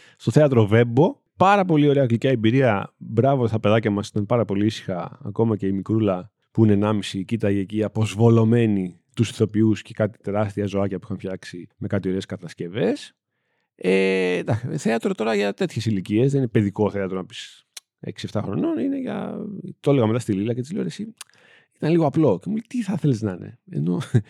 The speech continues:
<laughs> έδειχνε κάτι πουλάκια που πετάνε, κάτι αρκούδες, κάτι παπάκια στη θάλασσα. Μου λέει, «Αν ήσουν η Μάγια, θα θέλεις κάτι πιο δύσκολο;» Λέω, «Όχι». <laughs> Οπότε ήταν μια χαρά το θέατρο, πολύ ωραίο.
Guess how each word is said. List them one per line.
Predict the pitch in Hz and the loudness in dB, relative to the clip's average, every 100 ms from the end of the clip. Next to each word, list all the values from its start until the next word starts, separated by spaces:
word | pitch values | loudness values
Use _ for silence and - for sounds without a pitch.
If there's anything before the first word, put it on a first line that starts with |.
| - | -10
<laughs> | - _ _ | -20 _ _
έδειχνε | 175 165 143 | -4 -2 -2
κάτι | 151 151 127 | 0 -2 -2
πουλάκια | 104 104 123 117 | 2 4 4 0
που | 90 | -6
πετάνε, | - 120 147 | -6 -2 0
κάτι | 127 123 107 | 0 0 -2
αρκούδες, | 85 147 147 120 | -2 0 0 0
κάτι | 131 - | -6 -6
παπάκια | 95 - 139 - 151 | -10 -2 -2 0 -4
στη | - | -4
θάλασσα. | - 170 175 156 180 180 151 _ _ _ _ - | -2 -2 -2 -2 -4 -4 -10 _ _ _ _ -2
Μου | 139 | 2
λέει, | 151 | 2
«Αν | 156 | 2
ήσουν | 160 - | 0 2
η | 120 | 2
Μάγια, | 139 135 | 4 2
θα | 120 131 | 0 -2
θέλεις | 123 117 | -4 -2
κάτι | 135 | -2
πιο | 117 117 | 0 2
δύσκολο;» | 131 - 113 | 2 2 0
Λέω, | 117 113 | 2 2
«Όχι». | 110 123 170 175 - - | 0 -2 -2 -4 -4 0
<laughs> | 123 - _ - _ _ | 0 0 _ -20 _ _
Οπότε | 131 143 143 135 | -4 0 0 2
ήταν | 123 | 2
μια | 131 | 2
χαρά | 120 117 | 0 -2
το | 107 | -2
θέατρο, | - 101 101 - 233 - | -4 -4 -2 -4 -4 -6
πολύ | 113 110 98 | -2 0 0
ωραίο. | 90 170 | 0 -4